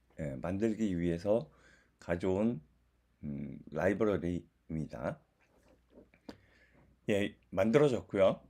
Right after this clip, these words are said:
아, 아, 그 만들어진 게 아니고 만들겠습니다. 노드하고 인덱스 점 제이에스 이렇게 해주면 노드 파일이 실행이 되고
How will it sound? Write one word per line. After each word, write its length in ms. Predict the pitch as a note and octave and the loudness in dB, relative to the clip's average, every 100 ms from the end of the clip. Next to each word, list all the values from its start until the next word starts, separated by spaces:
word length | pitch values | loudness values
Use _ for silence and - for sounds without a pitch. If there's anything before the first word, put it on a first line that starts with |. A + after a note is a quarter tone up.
| _ _ _ _ _ _ _ _ - | _ _ _ _ _ _ _ _ 0
아, 220 | F#2+ - - - - | 0 0 -6 -20 -10
아, 260 | F#2 F2+ - _ _ _ _ _ - | -4 -4 -6 _ _ _ _ _ -6
그 340 | G2+ G2 F#2 F2+ _ _ - | 0 2 2 0 _ _ -2
만들어진 1400 | G2 G2+ A#2+ A#2+ A#2+ A#2 A2+ - _ _ _ _ - A2+ | -2 2 6 8 8 8 6 0 _ _ _ _ -6 0
게 120 | A2+ | 4
아니고 400 | G#2+ F#2+ G2+ A#2+ | 4 4 0 -2
만들겠습니다. 1400 | F2+ F#2+ G#2 B2+ A#2+ A#2 G2 F2+ F2+ E2+ F#2+ D2 D#2+ A#2+ F#2+ | 4 4 6 4 4 2 0 -6 -8 -8 -6 -2 0 0 -2
노드하고 920 | F#2+ G#2 C3 C3 A#2+ G2+ B2+ F2 A#1+ A1+ _ _ - - | -2 -2 6 8 8 4 0 0 -6 -20 _ _ -20 -12
인덱스 840 | - G2 G#2 A2 - - A#2 A#2 A2+ - - | -6 -2 0 0 -2 0 2 2 -2 -10 -6
점 240 | - A2 G#2 | 0 0 0
제이에스 540 | F#2+ F#2+ G2 G2 - | -2 -2 -2 -4 -4
이렇게 340 | F#2+ D#2+ D2+ G2 | -2 -2 -4 -6
해주면 560 | F2 F2 G#2+ E2+ C#2 - _ _ _ _ _ _ | -4 0 0 0 -6 -14 _ _ _ _ _ _
노드 640 | G#2+ F#2+ G2+ G#2 A#2+ A#2+ A2+ | -14 -6 -6 -2 0 2 0
파일이 600 | C3 A#2+ A#2 B2 B2 B2 | 0 2 4 2 2 -2
실행이 400 | B2+ - C#3 C#3+ | -6 -2 -2 -2
되고 440 | A#2+ F2+ D2+ A2+ | -2 -2 0 -2